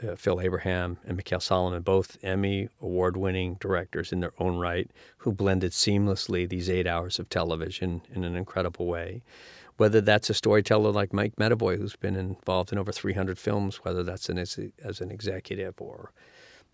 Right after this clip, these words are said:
as a, uh, producer, um, all of those, all of those kind of voices come together. And our job was to look at what Martha wrote and to say, "Where,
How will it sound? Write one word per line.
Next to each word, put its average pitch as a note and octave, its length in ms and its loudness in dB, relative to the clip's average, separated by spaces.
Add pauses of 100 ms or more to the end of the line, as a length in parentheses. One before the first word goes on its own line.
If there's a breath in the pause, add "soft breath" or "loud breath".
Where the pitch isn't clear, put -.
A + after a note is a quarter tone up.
(120)
as G2 220 -8
a, G#2 300 -6
uh, G#2+ 320 -10
producer, A2+ 560 4 (600 soft breath)
um, G2 500 0
all A#2+ 300 10
of A2+ 120 4
those, G2+ 420 4 (180)
all A2 280 8
of G2+ 80 -2
those F#2+ 300 2 (920)
kind G2+ 180 0
of F2+ 80 -2
voices G#2+ 460 4
come G#2 200 0
together. G2+ 460 4 (840 soft breath)
And A#2 120 0
our G#2 100 4
job A2+ 420 6
was G#2 200 0
to - 160 -6
look G#2 320 4
at G2+ 220 4 (920)
what - 180 -4
Martha G#2+ 320 0
wrote D#2+ 260 -6 (1040 soft breath)
and F2+ 200 0
to - 100 -4
say, E2+ 340 2 (260)
"Where, G2+ 380 6